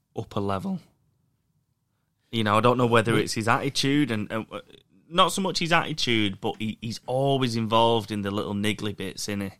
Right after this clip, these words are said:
Speaker 2: Or, yeah, he does. He does. Or,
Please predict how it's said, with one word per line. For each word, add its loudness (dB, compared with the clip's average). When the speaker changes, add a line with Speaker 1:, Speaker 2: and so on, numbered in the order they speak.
Speaker 2:
Or, -4
yeah, -2
he -6
does. -6
He -10
does. -4
Or, 4